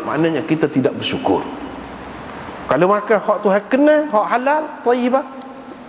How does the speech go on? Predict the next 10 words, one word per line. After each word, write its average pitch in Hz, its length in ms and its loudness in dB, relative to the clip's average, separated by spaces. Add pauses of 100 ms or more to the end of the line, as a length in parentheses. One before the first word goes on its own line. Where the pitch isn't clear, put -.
(300)
itu 190 160 4
makna 185 240 4
Tuhan 165 240 4
bersyukur. 143 380 0 (100)
Boleh 262 220 4
pahala 226 340 2
pula. 165 320 2 (760)
Okey, 247 160 4
makan 262 340 2
saja. 131 280 -6